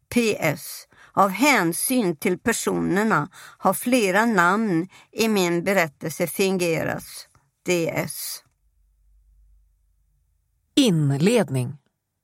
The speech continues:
Speaker 2: Det går knappt att ta sig in i hallen.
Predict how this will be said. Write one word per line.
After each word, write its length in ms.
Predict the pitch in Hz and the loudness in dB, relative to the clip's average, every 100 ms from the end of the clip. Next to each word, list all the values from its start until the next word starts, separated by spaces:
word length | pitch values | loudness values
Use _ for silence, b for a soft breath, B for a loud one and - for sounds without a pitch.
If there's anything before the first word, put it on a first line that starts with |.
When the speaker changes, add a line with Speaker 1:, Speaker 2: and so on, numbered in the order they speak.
| _ _ _ _ _ _ _ _ _ _ _ _ | _ _ _ _ _ _ _ _ _ _ _ _
Speaker 2:
Det 120 | 220 | 2
går 140 | 220 233 | 2 2
knappt 360 | 247 254 - | 2 0 2
att 100 | 202 | 2
ta 120 | 190 | 2
sig 160 | 180 180 | 0 0
in 260 | 202 185 151 | 2 4 4
i 80 | |
hallen. 480 | 156 180 156 120 127 | 2 2 0 -2 -8